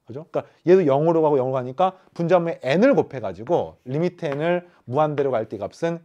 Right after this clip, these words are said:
일 마이너스 n의 제곱분의 이. 얘는 오 더하기 n분의 삼에서 영으로 가고 영으로 가니까 일 분의 오가 되어서 정답은 오 이렇게 나오게 됩니다. 알겠죠? 이렇게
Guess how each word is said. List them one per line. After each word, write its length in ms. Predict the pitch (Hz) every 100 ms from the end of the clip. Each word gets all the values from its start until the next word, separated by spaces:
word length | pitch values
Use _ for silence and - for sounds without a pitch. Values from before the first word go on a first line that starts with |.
| -
일 200 | - 127
마이너스 760 | 143 143 135 120 - - 196 202 - _ - -
n의 320 | 117 135 147
제곱분의 760 | 139 107 123 156 - 135 131 123
이. 240 | 90 - _ _ _ -
얘는 180 | 131 131
오 220 | 135 147
더하기 800 | 156 147 139 127 107 160 196 226 233 -
n분의 500 | 117 131 131 139 120
삼에서 640 | 117 208 185 147 214 226 -
영으로 340 | 117 143 147
가고 180 | 139 131
영으로 140 | 104
가니까 280 | 113 104 113 -
일 200 | 123 135
분의 200 | 147 101
오가 160 | 101
되어서 340 | 90 87 87 160
정답은 640 | - 80 90 - 139 160 _ - - - 139
오 200 | 160 175
이렇게 320 | 87 - -
나오게 240 | 80 80 78
됩니다. 340 | 65 - - _ _ - _ _ _ _ - _ - - _
알겠죠? 420 | - 87 127 123
이렇게 500 | 110 127 131 139 135